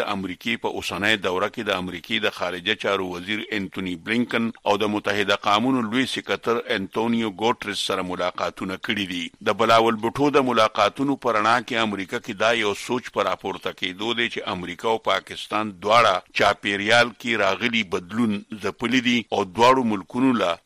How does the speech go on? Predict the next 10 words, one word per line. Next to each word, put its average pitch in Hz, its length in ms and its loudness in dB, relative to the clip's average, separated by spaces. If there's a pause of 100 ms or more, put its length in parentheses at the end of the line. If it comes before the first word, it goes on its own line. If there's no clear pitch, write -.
(140)
دې 127 240 6
بلانه 117 400 2
د 95 160 -4
ځان 120 240 4
خلاصولو 107 600 -4
دپاره 113 340 -2
په 107 160 -6
شریکه 101 400 -4
زړور 98 420 -4
کوششونه 104 600 -2